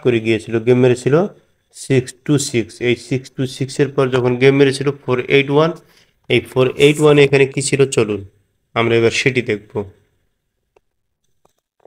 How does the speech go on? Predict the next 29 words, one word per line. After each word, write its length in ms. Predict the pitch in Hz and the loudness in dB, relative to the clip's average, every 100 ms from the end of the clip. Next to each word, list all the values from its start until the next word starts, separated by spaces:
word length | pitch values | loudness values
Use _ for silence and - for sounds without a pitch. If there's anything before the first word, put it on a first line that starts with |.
| _ _ _ _ _ _ | _ _ _ _ _ _
যখন 220 | 101 101 107 | -6 -4 0
গেম 140 | 123 139 | 2 4
মেরেছিল 300 | 143 139 139 143 - | 4 4 2 0 0
ফোর 160 | 123 123 139 | -2 0 2
এইট 140 | 135 139 | 2 4
ওয়ান, 160 | 135 139 139 135 | 4 4 2 0
এই 60 | 120 | 0
ফোর 160 | - 123 - | -2 -2 2
এইট 140 | 135 135 | 2 4
ওয়ানে 180 | 135 135 135 | 2 4 4
এখানে 160 | 131 127 | 2 0
একটি 160 | 123 123 - | -2 -6 -2
টাচ 140 | 110 - | 0 0
ছিল, 100 | 123 113 117 | -2 -2 -2
তিন 100 | 123 | -2
গুটির 220 | 123 120 120 | -2 -4 -2
টাচ 120 | 120 - | -2 0
ছিল 100 | 127 123 | 0 2
দেখুন 260 | 120 127 151 175 - _ _ _ - | 2 0 -2 -4 -14 _ _ _ -2
ওয়ান 220 | 123 127 120 | 0 0 -2
টু 100 | 135 127 - | -2 -4 -4
সেভেন। 280 | 113 104 98 92 _ _ _ _ - | -6 -6 -10 -16 _ _ _ _ -4
এই 140 | 120 113 | -2 0
ওয়ান 220 | 113 135 139 135 | 0 0 0 0
টু 80 | 139 131 | 0 2
সেভেন 240 | 131 135 147 | 4 4 2
এখান 160 | 127 120 123 | 0 0 0
থেকে 160 | 127 139 | 2 2
আলহামদুলিল্লাহ 520 | 117 110 123 123 139 | 2 0 0 0 0